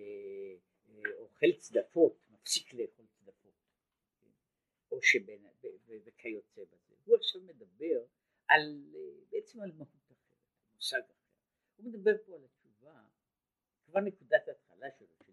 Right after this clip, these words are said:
תשובת התאה, היא שתשובת התאה כרגש, כעניין, כ-, כמהות, היא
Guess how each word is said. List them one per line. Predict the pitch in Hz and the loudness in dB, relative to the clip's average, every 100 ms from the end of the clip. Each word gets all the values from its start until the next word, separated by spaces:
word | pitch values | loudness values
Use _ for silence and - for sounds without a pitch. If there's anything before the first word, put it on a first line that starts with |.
| _ | _
תשובת | _ 90 127 _ | _ _ -20 _
התאה, | _ _ - 135 113 _ _ _ _ _ | _ _ -20 -20 -20 _ _ _ _ _
היא | - | -18
שתשובת | - - _ 123 120 208 - | -18 -18 _ -20 -6 -4 -4
התאה | - _ _ - _ _ | -8 _ _ -20 _ _
כרגש, | - 113 135 104 90 - | -12 -4 -4 -4 -20 -20
כעניין, | _ _ 101 120 117 92 | _ _ _ -20 -20 -20
כ-, | _ _ _ | _ _ _
כמהות, | 101 95 107 170 120 _ _ _ _ _ _ _ - 202 | -20 -20 -20 -20 _ _ _ _ _ _ _ _ -2 -2
היא | 226 | -2